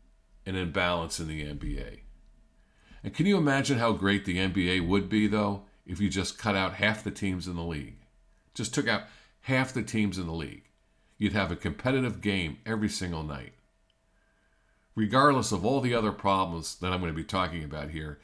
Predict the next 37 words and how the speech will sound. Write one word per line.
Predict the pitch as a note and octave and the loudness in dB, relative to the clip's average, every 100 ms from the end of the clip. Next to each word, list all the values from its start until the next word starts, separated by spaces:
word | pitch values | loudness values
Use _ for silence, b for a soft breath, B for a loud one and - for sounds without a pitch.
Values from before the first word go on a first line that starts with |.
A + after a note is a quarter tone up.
| B B B | B B B
in | F2 | -6
the | F2+ F2 | -4 -2
N | E2 | -4
B | D2+ D#2 | -4 -4
A, | D#2 - | -6 -6
if | G#2 | -4
you | A2+ | -2
had | F#2+ E2 - | -2 -4 -4
half | C#3+ D3+ - | 0 0 0
the | G#2 | -2
amount | F2+ F2 E2+ | -2 -4 -6
of | E2 | -8
teams, | F#2+ D#2 C2+ - - _ b b b | -6 -6 -8 -14 -18 _ b b b
it | G2+ | -6
would | F2+ | -4
be | F2 | -4
so | D#2+ F2 | -2 -2
much | E2 D#2 | -4 -6
more | E2 D2 | -8 -10
competitive. | D2+ C#2 D#2 C#2+ A#1 - - _ _ b b b b _ - - - _ _ - - _ - | -10 -10 -10 -10 -12 -16 -20 _ _ b b b b _ -20 -20 -20 _ _ -20 -20 _ -2
And | G#2 | 0
that's | A#2+ B2+ | 2 2
how | A#2+ | 2
it | A2+ | 2
was | A2+ A#2 G2 | 2 0 0
back | G#2 G#2 A2 | 0 0 2
in | A2+ G#2+ G#2+ - _ | 0 -2 -4 -14 _
the | - | -4
competitive | G2 G#2 - A2 G#2+ G2 | -2 -2 0 2 4 4
years | G#2+ B2+ A2+ G2+ - | 2 2 0 -2 -4
er, | A2 - | -4 -2
in, | G2 F#2 - - G2+ | -2 -4 -8 -10 -6
of | G#2 G2+ | -4 0
the | A2 G#2 | 2 2
N | G#2+ | 2
B | G#2+ A2+ | 2 0
A. | B2+ D#2 | -2 -6